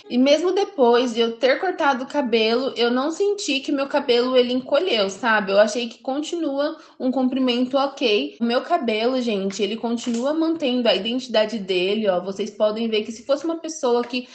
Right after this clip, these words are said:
não soubesse que eu passei o Botox, nem ia perceber e achar que meu cabelo estava realmente totalmente natural.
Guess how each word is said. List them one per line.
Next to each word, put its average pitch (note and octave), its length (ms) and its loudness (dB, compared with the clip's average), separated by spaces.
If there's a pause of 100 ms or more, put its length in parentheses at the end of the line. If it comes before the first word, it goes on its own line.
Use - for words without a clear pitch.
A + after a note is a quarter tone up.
(240)
não D#4 160 2
soubesse C#4 640 2
que A#3+ 140 2
eu A#3 80 2
passei C4 400 2
o C#4+ 60 -4
Botox, B3 400 0
nem F4 320 0
ia G#4+ 80 -2
perceber A#3 500 0
e A3 40 0
achar A3 200 -4
que A3+ 100 -8
meu G#3 80 -6
cabelo G#3+ 240 -6
estava A3 240 -2
realmente B3 460 -2
totalmente A3 480 -6
natural. G3+ 640 -4